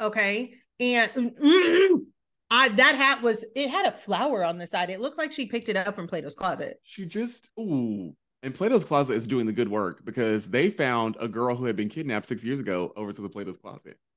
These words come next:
Speaker 2: and recovered her to her. The employees at Plato's Closet were like, "Wait, that girl, she looks like this." Hey, police, there's a girl in here who I think was kidnapped several years ago. You, it's worth a shot.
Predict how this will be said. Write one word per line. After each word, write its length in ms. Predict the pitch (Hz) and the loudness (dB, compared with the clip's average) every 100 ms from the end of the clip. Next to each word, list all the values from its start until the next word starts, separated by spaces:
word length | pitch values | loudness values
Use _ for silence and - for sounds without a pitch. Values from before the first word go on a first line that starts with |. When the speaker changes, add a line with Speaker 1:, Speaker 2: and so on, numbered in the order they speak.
| - | -18
Speaker 2:
and 160 | 95 | -12
recovered 360 | 101 - 123 107 | -10 -10 -12 -10
her 100 | 101 | -10
to 120 | 90 107 | -12 -12
her. 260 | 76 62 _ _ _ _ _ _ - | -12 -14 _ _ _ _ _ _ -6
The 80 | |
employees 460 | 113 123 135 117 104 | -6 0 2 2 0
at 100 | 110 | -2
Plato's 180 | 120 110 | -2 0
Closet 280 | 123 117 110 | 0 0 0
were 60 | |
like, 180 | 110 107 | -2 0
"Wait, 320 | 139 113 - | 0 0 -2
that 160 | 135 147 | -6 -4
girl, 360 | 170 196 190 _ _ _ _ _ _ _ _ | -2 -2 -4 _ _ _ _ _ _ _ _
she 140 | - 170 | -4 -2
looks 160 | 190 | 0
like 120 | 202 208 - | -4 -8 -12
this." 340 | 165 - - _ _ _ _ _ _ _ - | -10 -10 -14 _ _ _ _ _ _ _ -6
Hey, 120 | 180 | -4
police, 480 | 147 143 147 185 - _ _ _ - | -2 0 0 0 -6 _ _ _ -6
there's 160 | 180 | -2
a 40 | 175 | 0
girl 260 | 147 185 | 2 4
in 80 | 185 | 4
here 160 | 170 143 | 4 2
who 80 | |
I 100 | 135 | 2
think 260 | 131 143 135 | 0 -2 -2
was 380 | 123 120 117 - - | 0 0 -2 -12 -14
kidnapped 460 | 151 123 110 - - _ | -6 -4 -4 -6 -20 _
several 260 | 135 117 | -4 0
years 200 | 120 123 | 2 2
ago. 260 | 113 101 104 | 0 0 0
You, 140 | 127 135 | -2 -4
it's 120 | 165 | -2
worth 160 | 175 202 | 0 0
a 60 | 147 | 2
shot. 400 | 135 98 - | 2 2 -2